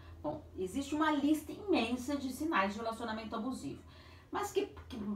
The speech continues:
pra, mas pra que possa ficar identificado, a pessoa, ela precisa estar atenta.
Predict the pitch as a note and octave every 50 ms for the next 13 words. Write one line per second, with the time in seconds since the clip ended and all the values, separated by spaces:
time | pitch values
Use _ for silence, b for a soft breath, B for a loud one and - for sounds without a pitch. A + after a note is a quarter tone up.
0 | - - - - - - B3 A#3+ G#3+ G#3+ A3+ C#4 D4 F4 - - D4 D4+ D4+ C#4+
1 | C#4 - C#4 C#4+ C#4+ C#4 C#4 A#3+ G#3 - - - A#3 G#3+ G3+ F#3 - - - -
2 | F#3 F3 A3 A3+ G#3 G3+ - - - - - G#3 G#3 G#3+ G#3 G#3 G#3 G#3 A3 A3
3 | G#3 - A#3+ A#3 A#3+ A#3+ - - A#3+ A#3 - A#3 A#3 A#3 A#3 A3+ A3 - B3+ A3+
4 | A3+ A3+ G#3+ A#3 -